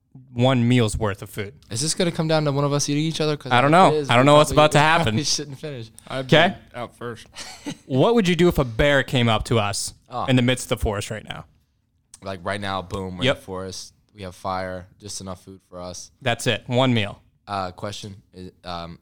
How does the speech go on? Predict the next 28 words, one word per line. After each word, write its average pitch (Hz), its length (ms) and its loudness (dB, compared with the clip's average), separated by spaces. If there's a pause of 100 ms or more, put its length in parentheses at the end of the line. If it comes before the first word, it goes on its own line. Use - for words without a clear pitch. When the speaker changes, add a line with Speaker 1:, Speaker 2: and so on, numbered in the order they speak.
Speaker 2:
if 92 100 -20 (220)
Speaker 1:
You, 151 160 -2
th-, 156 300 -8 (120)
see, 147 320 0 (640)
<laughs> - 0 - (500)
this 202 160 0
is - 40 -6
the 156 100 -2
problem. 202 240 2
The 135 80 0
bear 190 180 4
would 151 100 4
have 143 100 0
already 131 260 2 (100)
just 127 180 -2
smoked 147 340 2
us - 180 -12
'cause 135 220 0 (180)
Stol-, 156 320 0
or, 127 280 0
uh, 120 100 -2
Stouts 151 360 0
over 120 160 2
here 117 160 4
got 113 220 -2
questions. - 600 -2 (260)
Speaker 2:
Uh, 151 360 0
Speaker 3:
Um, 117 200 -16